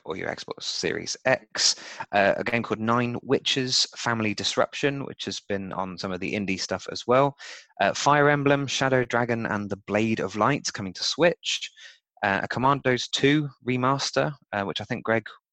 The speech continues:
was able to try at one point, but this is the Switch version. Um, and another one that I think Sean was interested in called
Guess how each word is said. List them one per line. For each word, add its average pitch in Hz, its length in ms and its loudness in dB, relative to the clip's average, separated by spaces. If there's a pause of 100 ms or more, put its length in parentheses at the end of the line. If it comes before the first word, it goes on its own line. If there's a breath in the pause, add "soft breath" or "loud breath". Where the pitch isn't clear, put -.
was 104 120 -8
able 104 180 -2
to - 120 -12
try 107 220 2
at - 80 2
one 104 140 -2
point, 107 180 -4
but 101 80 -4
this 101 140 -4
is 95 100 -6
the 92 280 0
Switch - 340 0
version. 147 440 -2 (680 soft breath)
Um, 101 300 0
and 117 300 2
another 139 260 2
one 120 220 0
that 120 160 0 (160)
I - 40 -14
think - 240 -6
Sean - 380 -2
was 113 140 -2
interested 110 340 -4
in 117 80 -6
called - 220 -8